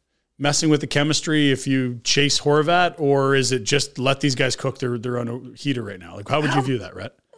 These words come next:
Speaker 2: How, how many times have guys made ch-, teams made trades and you're, you're like, "Well, well, that didn't work." Like, it happens. It's, it's not a hundred percent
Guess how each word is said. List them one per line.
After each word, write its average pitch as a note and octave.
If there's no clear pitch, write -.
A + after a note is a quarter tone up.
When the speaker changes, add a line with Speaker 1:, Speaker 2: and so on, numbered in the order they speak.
Speaker 2:
How, A3
how A#3+
many E4+
times E3+
have A#2
guys A2+
made A2
ch-, -
teams C3+
made A#2
trades A#2+
and B2+
you're, B2+
you're C3
like, C#3
"Well, D3
well, -
that C3
didn't G#2+
work." C#2+
Like, C3+
it D#3+
happens. G3
It's, -
it's -
not D#4
a G3
hundred E3+
percent -